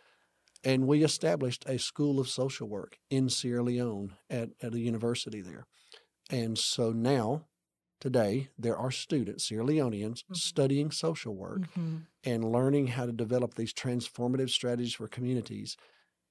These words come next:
Speaker 1: in a university in Sierra Leone with
Speaker 2: Mm-hmm.
Speaker 1: indigenous instructors.
Speaker 2: Mm-hmm.
Speaker 1: And so now, you know, you can say, "Well, well,
Speaker 2: So
Speaker 1: how
Speaker 2: why
Speaker 1: is
Speaker 2: in
Speaker 1: that
Speaker 2: the,
Speaker 1: the
Speaker 2: yeah, why in the
Speaker 1: gospel?"
Speaker 2: world would a church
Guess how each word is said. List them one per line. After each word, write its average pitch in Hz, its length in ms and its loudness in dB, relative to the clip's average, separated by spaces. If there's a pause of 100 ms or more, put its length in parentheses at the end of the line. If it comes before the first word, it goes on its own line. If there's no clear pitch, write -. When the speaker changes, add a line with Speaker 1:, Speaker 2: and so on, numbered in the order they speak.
(240)
Speaker 1:
in 123 380 4
a 131 60 -2
university 117 580 0
in 110 60 -4
Sierra 113 280 -2
Leone 110 500 -2
with 110 160 0
Speaker 2:
Mm-hmm. 110 140 0
Speaker 1:
indigenous 127 540 0
instructors. 123 720 -6
Speaker 2:
Mm-hmm. 165 300 -8 (280)
Speaker 1:
And 117 400 2
so - 220 0
now, 120 320 4 (680)
you 139 120 2
know, 127 80 2
you 127 140 2
can 131 120 0
say, 131 180 0
"Well, 117 260 0
well, - 120 0
Speaker 2:
So - 60 4
Speaker 1:
how 208 100 2
Speaker 2:
why 220 100 8
Speaker 1:
is 220 60 8
Speaker 2:
in 240 60 6
Speaker 1:
that 240 160 8
Speaker 2:
the, 156 80 4
Speaker 1:
the - 60 6
Speaker 2:
yeah, - 60 8 (100)
why 226 160 6
in 240 80 4
the 240 60 6
Speaker 1:
gospel?" - 20 4
Speaker 2:
world 214 220 6
would 190 100 6
a 180 40 2
church 180 480 0